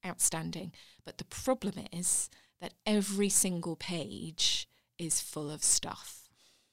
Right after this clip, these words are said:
So I'm a very fast reader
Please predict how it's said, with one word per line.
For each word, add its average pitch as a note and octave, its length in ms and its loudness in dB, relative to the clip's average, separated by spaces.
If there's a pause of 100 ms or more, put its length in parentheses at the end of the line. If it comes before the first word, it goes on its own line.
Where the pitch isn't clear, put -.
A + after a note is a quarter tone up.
(640)
So - 240 0
I'm G#3+ 220 6
a G3+ 40 6
very F3+ 340 2
fast F3 400 0
reader E3 420 -2